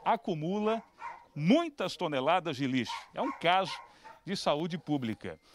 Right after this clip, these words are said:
Deixa eu aproveitar pra conversar com o Alex, foi quem mandou o vídeo aqui pra nossa produção. A casa é essa aqui, ó, que o Dionei vai mostrar,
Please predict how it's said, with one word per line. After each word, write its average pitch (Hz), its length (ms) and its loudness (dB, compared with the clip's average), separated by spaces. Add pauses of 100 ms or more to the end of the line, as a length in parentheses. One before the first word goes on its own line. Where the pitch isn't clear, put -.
(240)
Deixa 135 200 -6
eu - 20 0
aproveitar 147 460 -4
pra 139 160 -4
conversar 131 480 -2
com 143 100 -8
o 131 40 0
Alex, 147 380 -2
foi 143 140 -2
quem 170 120 -4
mandou 156 280 -2
o 131 40 -4
vídeo 131 260 -4
aqui 135 120 -10
pra 120 200 -4
nossa 127 240 -8
produção. 131 580 -2 (500)
A 123 140 -2
casa 175 340 2
é 202 40 2
essa 208 180 -2
aqui, 147 240 -4
ó, 104 80 -2
que - 80 -8
o 127 40 -2
Dionei 131 220 -2
vai 139 120 -2
mostrar, 117 420 -8